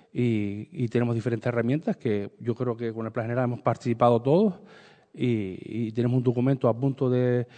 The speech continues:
la parte más compleja es ahora, es verdad, pero poquito a poco vamos avanzando y yo creo que entre todos lo sacaremos. Y, y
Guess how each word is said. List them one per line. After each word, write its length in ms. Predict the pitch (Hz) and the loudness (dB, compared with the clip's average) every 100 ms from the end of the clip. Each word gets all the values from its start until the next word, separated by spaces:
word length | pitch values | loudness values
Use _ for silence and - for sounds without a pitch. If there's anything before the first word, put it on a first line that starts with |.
| - - | -16 0
la 160 | 123 | 2
parte 200 | 123 135 | 2 2
más 160 | 139 131 | 0 2
compleja 460 | 135 120 143 135 123 | 0 2 4 4 4
es 60 | |
ahora, 260 | 123 147 185 | 4 4 4
es 60 | |
verdad, 320 | 131 131 247 285 - - | 0 0 -2 -4 -16 -4
pero 420 | 120 113 110 113 - - _ | -2 0 -2 -6 -10 -20 _
poquito 300 | - 113 131 | -10 -6 -6
a 60 | 131 | -4
poco 160 | 127 139 | -2 2
vamos 160 | 131 | 2
avanzando 380 | 135 127 151 202 | 0 0 -2 0
y 80 | 170 | 0
yo 60 | |
creo 120 | 123 117 | 0 0
que 60 | |
entre 160 | 117 120 | -2 -2
todos 140 | 131 | -4
lo 80 | 147 | -2
sacaremos. 640 | 147 123 113 208 190 120 | -4 -4 -4 -4 -6 -8
Y, 300 | 120 110 107 - - - - _ | -8 -8 -10 -14 -20 -20 -20 _
y 320 | - 120 107 | -10 -8 -8